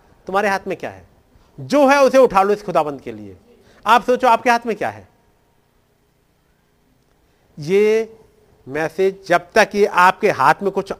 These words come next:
आ ना जाए, तब तक ये गूंज, गूंजता रहना चाहिए।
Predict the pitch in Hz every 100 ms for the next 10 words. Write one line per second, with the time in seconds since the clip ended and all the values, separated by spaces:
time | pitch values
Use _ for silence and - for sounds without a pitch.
0 | 151 156 170 185 143 127 120 95 - _
1 | _ - 180 - 202 180 131 170 165 160
2 | 160 151 151 175 - 156 120 104 - 92
3 | 85